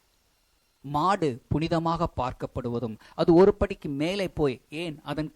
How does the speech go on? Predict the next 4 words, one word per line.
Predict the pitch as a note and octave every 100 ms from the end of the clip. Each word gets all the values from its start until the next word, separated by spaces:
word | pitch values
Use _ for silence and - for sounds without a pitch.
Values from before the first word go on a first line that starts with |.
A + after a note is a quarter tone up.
| -
கழிவுகளும் | D3+ A3 A#3 A3+ B3+
புனிதமாக | G#3+ F3+ F3+ E3+ E3 D#3+
பார்க்கப்படுகின்ற | - D3 - D3 C3+ C3 C3 B2+ A2+ - - - -
நம்பிக்கை | C3 D3 A3+ C4 B3 - G3+ C3+